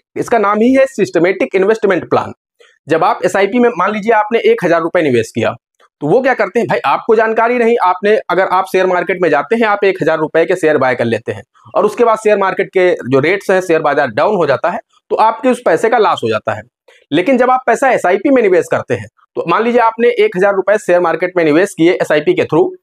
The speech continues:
तो वहां पर जो उसके जानकार हैं, जो इसके मास्टर हैं, उनके पास आपका फंड जाता है। उस फंड को वो कम से कम दस जगह लगाते हैं, एक जगह वो नहीं लगाते हैं, और दस ऐसी कंपनियों में लगाते हैं जिनका वो देखते हैं रिटर्न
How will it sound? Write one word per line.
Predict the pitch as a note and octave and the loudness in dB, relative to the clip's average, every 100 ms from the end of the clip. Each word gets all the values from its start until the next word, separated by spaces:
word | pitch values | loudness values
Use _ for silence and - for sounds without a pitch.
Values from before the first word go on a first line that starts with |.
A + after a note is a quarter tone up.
| _ _ _ | _ _ _
तो | F#3+ | -2
वहां | G3+ G#3+ B3 | 0 0 0
पर | C4 G#3 | -2 0
जो | C4 C4 - - | 2 2 -2 -10
उसके | D3 B3 B3 - C#3 B2+ | -2 2 2 2 -4 -2
जानकार | C#3 D3 G3+ A#3+ - | -2 0 0 0 -2
हैं, | B2 - _ _ C#3+ | -6 -6 _ _ 0
जो | G3+ | 2
इसके | G3+ B3 F3 | 2 0 0
मास्टर | D3+ D#3 - G#3+ | 0 -2 0 0
हैं, | D3 G2+ _ _ - | 0 -4 _ _ -2
उनके | F#3 A3+ | 0 0
पास | A#3+ A3 G#3+ | 0 0 0
आपका | G3+ G3+ | -2 -2
फंड | - C#3 B2 | -4 -2 0
जाता | G#2 G#2 | 0 -4
है। | F2+ - _ - - | -8 -14 _ -20 -4
उस | A#3+ C4+ | -2 -2
फंड | - - C4+ A#3 | -2 -2 0 0
को | B3+ C4 | 0 0
वो | C4+ | 0
कम | A3+ A3+ | -2 0
से | C4 | 0
कम | C4 C4+ G3+ | 0 0 0
दस | A#3 D#3+ | 0 0
जगह | E3+ F#3+ B3+ - _ _ | 0 2 0 -2 _ _
लगाते | C#3 C3+ A#2 C3 | -2 0 -2 -2
हैं, | A#2 - | -2 0
एक | G#3 G3 | 0 2
जगह | G3+ G#3 A#3+ | 0 2 2
वो | G#3+ | 0
नहीं | C3 E3 | 0 -2
लगाते | D3 A#2+ - G#2+ | 0 0 -2 -6
हैं, | G2 _ - D#3 | -8 _ -6 -4
और | E3+ | 0
दस | A3+ B3 - | 0 0 0
ऐसी | F3 F#3 D4+ | 0 2 0
कंपनियों | A#3+ A#3 G#3+ G#3 | 0 0 2 2
में | F#3 | 2
लगाते | D#3 D3 A3 | 2 0 -2
हैं | A#3 - _ C#3+ | -2 -6 _ -2
जिनका | F3+ B3+ | 0 2
वो | A#3+ | 2
देखते | G3+ G3 - | 2 -2 0
हैं | A3+ A3 | 0 2
रिटर्न | E3 G#3 G#3+ | 2 2 2